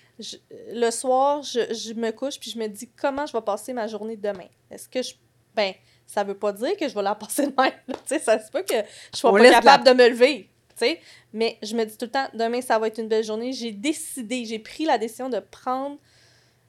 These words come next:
Speaker 1: mon énergie pour qu'elle soit belle, tu sais. J'ai
Speaker 2: Oui.
Speaker 1: même si peut-être que ça sera pas ça, tu sais, mais j'ai tout le temps cette, cette mentalité-là, tu sais, de le faire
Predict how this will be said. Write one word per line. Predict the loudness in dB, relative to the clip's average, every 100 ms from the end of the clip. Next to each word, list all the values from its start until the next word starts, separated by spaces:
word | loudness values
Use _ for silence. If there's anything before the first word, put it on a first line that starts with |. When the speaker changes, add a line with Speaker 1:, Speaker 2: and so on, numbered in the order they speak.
| _
Speaker 1:
mon | -2 0
énergie | 2 2 0 0 -4
pour | -4 -4
qu'elle | -4 -4
soit | 2 2
belle, | 6 4 4 2 -4
tu |
sais. | -6
J'ai | -4
Speaker 2:
Oui. | -4 -6 _ _ _ _ -20 -8
Speaker 1:
même | -2 -2 -2
si | -8 -12 -10
peut-être | -6 -4 -4 -6
que | -10
ça | -8 -12
sera | -10 -8
pas | -6
ça, | -2 2 2
tu | 0
sais, | -6 -6
mais | -6 -8 _ -20 -20 _ _ -12
j'ai | -10 -10
tout | -6
le |
temps | -6 -4
cette, | -4 -4 -10
cette | -10 -10 -12 -8 -8 -8 -12 _ _ _ _ -12
mentalité-là, | 0 2 4 2 2 -2 0 2 0
tu |
sais, | -2
de | 0
le | 2
faire | 2 0